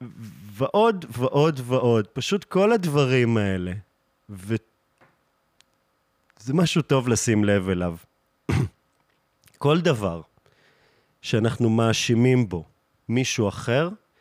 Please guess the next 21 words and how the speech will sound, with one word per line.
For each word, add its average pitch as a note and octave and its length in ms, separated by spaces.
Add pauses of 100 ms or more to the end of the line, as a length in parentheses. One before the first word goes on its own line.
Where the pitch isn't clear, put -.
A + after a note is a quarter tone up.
(260)
יש, C3+ 380 (180)
יש D3+ 240
את D3+ 80
זה C3 120
גם A2 180
בתוכנו. G2+ 680 (440)
ממש F#3 500
כל G#3 240 (120)
דבר D#3 500
ודבר, C3 600 (180)
ותבדקו A2 1300
את A#2 100
זה. F#2 140
זה F#2+ 140
לא D3 140
אומר F3 200
שזה B2+ 460
מה B2+ 380
שאנחנו, G3 840
הדבר F#3+ 460
הזה, G3 300